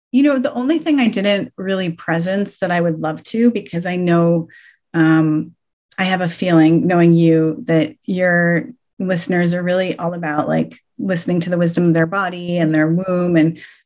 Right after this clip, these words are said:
maybe some of you all are, um, really into cyclical living, where you're, you know, following the flow of your cycles and aligning your energy with where you are in your cycle. Um,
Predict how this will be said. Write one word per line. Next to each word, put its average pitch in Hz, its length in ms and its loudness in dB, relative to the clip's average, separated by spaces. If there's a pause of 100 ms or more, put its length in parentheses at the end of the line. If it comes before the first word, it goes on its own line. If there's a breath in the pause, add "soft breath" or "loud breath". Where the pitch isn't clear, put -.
maybe 208 240 2
some 208 260 -4
of 196 120 -6
you 185 180 -6
all 175 240 0
are, 170 320 -2
um, 170 480 -2 (200)
really 202 260 0
into 185 200 -8
cyclical 175 480 -4
living, 170 380 0
where 165 100 2
you're, 165 380 -2 (360)
you 185 140 -4
know, 165 80 0
following 170 720 0 (260 loud breath)
the 170 80 -2
flow 185 560 0
of 170 160 0
your 165 120 -2
cycles 175 760 -2
and 165 280 -2 (340)
aligning 175 500 2
your 175 140 2
energy 170 460 2
with 170 140 -2
where 165 240 0
you 175 220 -2
are 170 160 0
in 185 80 -4
your 190 120 -4
cycle. 214 540 -4 (760 loud breath)
Um, 196 500 -2